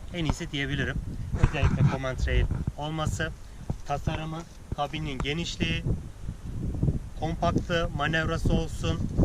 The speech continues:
fren, özellikle fren gerçekten de beni tatmin etti. Traktörümüzün şu andaki güncel fiyatı iki yüz kırk ile iki yüz elli bin T L arasında değişiyor.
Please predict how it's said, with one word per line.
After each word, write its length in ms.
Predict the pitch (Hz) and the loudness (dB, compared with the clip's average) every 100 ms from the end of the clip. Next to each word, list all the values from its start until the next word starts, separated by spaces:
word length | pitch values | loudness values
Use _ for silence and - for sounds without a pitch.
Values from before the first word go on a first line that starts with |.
| - | 4
fren, 240 | 147 147 151 | 4 4 2
özellikle 420 | 147 135 - - 135 | 0 4 4 2 0
fren 360 | 139 139 127 - | 2 2 0 0
gerçekten 440 | 143 139 147 139 | 0 0 -2 0
de 80 | 139 | 0
beni 180 | 131 135 | 0 0
tatmin 360 | - - - 143 | 2 2 0 -2
etti. 360 | 127 - 156 - - - | -2 -4 -6 -4 -4 -2
Traktörümüzün 480 | 170 170 151 139 143 | -2 -2 -4 -2 0
şu 180 | - 160 | 0 0
andaki 300 | 143 127 151 | -2 -2 0
güncel 320 | 139 143 160 | 0 0 -2
fiyatı 320 | - 123 - | -2 -4 -4
iki 260 | 143 - 175 | -8 -6 -6
yüz 120 | 143 - | -6 -4
kırk 200 | 185 - | -4 -4
ile 140 | 151 | -4
iki 180 | 160 - | -4 -6
yüz 80 | 156 | -6
elli 180 | 156 147 | -6 -6
bin 80 | 135 | -8
T 180 | 135 | -6
L 80 | 131 | -4
arasında 400 | 131 120 - 175 | -4 -6 -8 -6
değişiyor. 440 | 156 147 - 123 | -6 -6 -8 -8